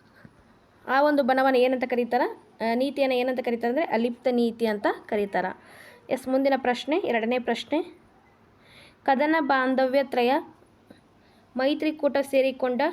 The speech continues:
ರಾಷ್ಟ್ರಗಳ ಸರಿಯಾದ ಗುಂಪು ಅಂತಂದಿದೆ. Already ಟಿ ಇ ಟಿಯಲ್ಲಿ ಈ ಒಂದು ಪ್ರಶ್ನೆಯನ್ನು ಕೂಡ ಕೇಳಿದ್ರು ಒಂದು ಬಾರಿ. ಬ್ರಿಟನ್, ಫ್ರಾನ್ಸ್,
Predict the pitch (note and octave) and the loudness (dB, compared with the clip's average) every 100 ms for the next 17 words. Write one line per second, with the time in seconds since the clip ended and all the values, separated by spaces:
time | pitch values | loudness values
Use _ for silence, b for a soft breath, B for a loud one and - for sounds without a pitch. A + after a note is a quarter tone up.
0 | - A#3 A#3 A#3 - C4+ C4 C4 C4 A#3 | -4 -2 -2 -2 -4 0 0 0 0 0
1 | A#3 B3+ C4 A3 B3+ A#3+ B3 A#3+ A#3 A3 | 2 2 0 0 -2 -2 -2 -2 -2 -2
2 | G#3 A3 D4+ B B B B A#3+ A#3+ C#4+ | 0 0 0 B B B B -4 0 -2
3 | C#4+ C4+ B3+ C4 C4+ B3+ C4 B3 B3 A#3 | -2 -2 -2 0 2 0 0 0 0 -2
4 | A3+ - C4 C4 B3+ A#3+ A#3+ A#3+ A#3 A3+ | -6 -2 -2 -2 0 -2 0 0 0 2
5 | A#3+ A3+ G#3+ A3 A#3 D#4 B B B B | 0 0 0 2 0 -4 B B B B
6 | A#3 C4 C4 C#4+ D#4+ - - C4+ B3+ C#4+ | -2 0 0 -2 -4 -16 -6 -2 0 -2
7 | D4+ | -4